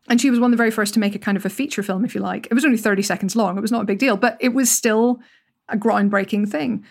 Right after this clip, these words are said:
And for ten years afterwards, she worked for Gaumont, and she, she kind of showcased all of the incredible things his equipment could do. You know, she made sound films, she made color films. And this is in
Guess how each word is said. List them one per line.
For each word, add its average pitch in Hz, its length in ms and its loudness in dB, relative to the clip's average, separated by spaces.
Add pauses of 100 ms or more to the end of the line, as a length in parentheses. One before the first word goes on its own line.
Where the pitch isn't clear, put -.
(440)
And 233 140 4
for 254 80 2
ten 262 260 2
years 226 160 4
afterwards, 220 420 2
she 214 100 -2
worked 196 180 0
for 202 100 -4
Gaumont, 196 480 2
and 196 140 0
she, 202 340 -4
she 202 220 -4
kind 202 240 -4
of 190 140 -6
showcased 214 760 -2
all 233 200 2
of 202 80 0
the 214 80 0
incredible 196 360 -2
things 196 300 -4
his 185 140 -4
equipment 214 440 -4
could 185 220 -6
do. 180 160 -2
You 214 260 0
know, 190 160 -2
she 196 140 -6
made 202 240 0
sound 285 320 2
films, 196 300 -4
she - 80 -4
made 190 220 -4
color 311 300 0
films. 196 460 -4
And 226 100 2
this 294 120 2
is 262 120 2
in 233 220 2